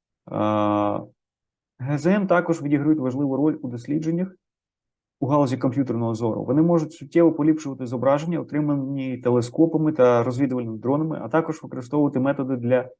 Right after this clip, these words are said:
виправлення розмитості, заповнення пробілів та підвищення роздільної здатності зображень.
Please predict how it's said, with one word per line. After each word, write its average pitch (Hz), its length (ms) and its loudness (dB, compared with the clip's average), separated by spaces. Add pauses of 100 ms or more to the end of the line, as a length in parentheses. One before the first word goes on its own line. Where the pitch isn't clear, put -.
(140)
виправлення 135 640 2
розмитості, 127 680 -4
заповнення 120 520 0
пробілів 135 540 0 (260)
та 117 100 -4
підвищення 139 540 2
роздільної 139 420 0
здатності 120 560 0
зображень. 113 460 -4